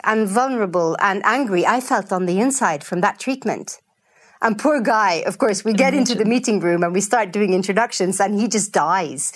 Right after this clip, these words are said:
Speaker 1: But he thought I was the
Speaker 2: Yeah.
Speaker 1: secretary, obviously, or, s-, you know, and there's, there's nothing wrong
Speaker 2: Yeah.
Speaker 1: with being that. But my observation was that it intimidated me so much, it was hard for me to act with authority afterwards.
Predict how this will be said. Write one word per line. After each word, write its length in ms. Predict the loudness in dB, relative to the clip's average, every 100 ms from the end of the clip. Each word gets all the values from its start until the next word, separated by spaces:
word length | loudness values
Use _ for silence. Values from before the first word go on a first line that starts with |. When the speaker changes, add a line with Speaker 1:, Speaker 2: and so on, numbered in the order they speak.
| -12 -4
Speaker 1:
But 120 | 2
he 100 | 4
thought 300 | 4 2 2
I 100 | 2
was 220 | 0 0 0
the 80 |
Speaker 2:
Yeah. 80 | 0
Speaker 1:
secretary, 500 | 0 -2 -4 -2 0
obviously, 560 | 0 -2 -4 -4 -2 -2
or, 120 | 0
s-, 120 | -2
you 140 | 0 0
know, 160 | 0 -4 -10 -20 -12 -4
and 120 | 0
there's, 160 | 0 0
there's 260 | -2 -2
nothing 200 | -2 -2
wrong 180 | 0 0
Speaker 2:
Yeah. 40 | 0
Speaker 1:
with 100 | 0
being 280 | 0 0 0
that. 220 | -2 -2 _ -20 -20 -6
But 160 | -2 0
my 520 | 0 2 2 0 -2 -6 _ _ _ _ _ _ _ -4
observation 640 | -2 0 0 0 0 0 2
was 240 | 0 0
that 260 | 0 -2 -6 -4
it 140 | -2
intimidated 800 | 0 -2 0 0 2 0 -2 -4 0
me 160 | 0
so 320 | 0 0 0 2
much, 460 | 0 0 -2 -4 0
it 100 | 0
was 200 | -2 -2
hard 280 | 0 0 -2
for 140 | -2
me 180 | 0 0
to 180 | -2 -2
act 260 | -2 -2
with 100 | -2
authority 560 | -2 0 0 0 -2 -4
afterwards. 640 | -4 -4 -8 -8 -6 -8